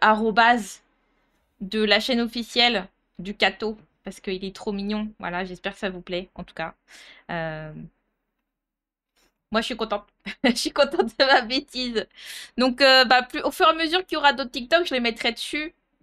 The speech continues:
Comme ça, même si vous n'avez pas TikTok, vous pourrez voir les petits, les petits montages qui ont été faits.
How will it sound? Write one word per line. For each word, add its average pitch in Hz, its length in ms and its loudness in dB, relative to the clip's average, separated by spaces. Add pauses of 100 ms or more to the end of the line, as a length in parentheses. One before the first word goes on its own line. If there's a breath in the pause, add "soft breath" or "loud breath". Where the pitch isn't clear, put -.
(220)
Comme 214 100 -8
ça, 254 320 6
même 226 140 -2
si 262 140 -10
vous 247 60 -8
n'avez 240 140 2
pas 233 120 4
TikTok, 320 300 0
vous 262 100 -8
pourrez 226 240 -6
voir 233 220 2
les 220 100 -4
petits, 214 380 -6
les 208 80 0
petits 214 200 -10
montages 233 520 0
qui - 60 -12
ont 233 60 -4
été 220 220 -6
faits. 254 280 -4